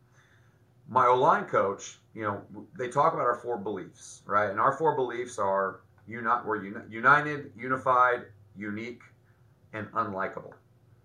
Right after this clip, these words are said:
Okay? And, yeah, it's a thing.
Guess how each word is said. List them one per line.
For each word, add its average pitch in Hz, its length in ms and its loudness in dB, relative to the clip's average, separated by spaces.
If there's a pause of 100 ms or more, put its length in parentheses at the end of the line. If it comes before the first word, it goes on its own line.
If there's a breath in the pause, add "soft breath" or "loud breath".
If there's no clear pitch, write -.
(240)
Okay? 104 260 6 (1120 soft breath)
And, 104 220 -6 (400)
yeah, 95 60 -16 (640)
it's 127 180 -2
a 151 60 -2
thing. 214 400 -4